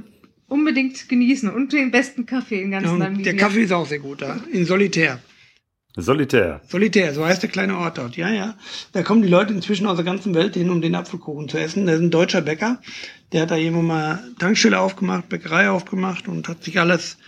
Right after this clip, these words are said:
Speaker 2: äh, da ist immer größer geworden, aber ist immer noch überschaubar und schmeckt immer noch sehr, sehr gut.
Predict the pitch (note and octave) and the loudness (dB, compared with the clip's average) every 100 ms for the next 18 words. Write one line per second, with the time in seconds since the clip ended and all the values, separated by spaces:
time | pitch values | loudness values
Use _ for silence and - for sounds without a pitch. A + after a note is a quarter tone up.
0 | - _ _ - F#3+ E3 E3 D#3+ D3+ D#3 | -20 _ _ -10 -2 0 0 -2 -4 -6
1 | E3+ G#3 F#3 E3+ F3 F#3 F#3+ F3+ E3+ E3+ | -6 -2 -2 -2 0 -2 -2 -6 -4 -2
2 | E3 E3+ G#3 F3+ G3 G3 A#3+ A3+ F#3+ G3+ | -2 -4 -8 -2 2 6 6 4 2 -2
3 | F3+ F#3 F#3 G#3+ G#3+ F#3+ F3 E3+ - _ | -2 0 0 2 4 2 0 -6 -12 _
4 | _ _ _ - - G3+ A3 A#3 G#3 F#3 | _ _ _ -6 2 2 2 0 -2 -2
5 | C#3+ F3 F3 F3+ F3 E3 D3+ D3 C3+ B2+ | -2 2 2 0 -2 -4 -8 -12 -12 -14
6 | B2 - | -16 -20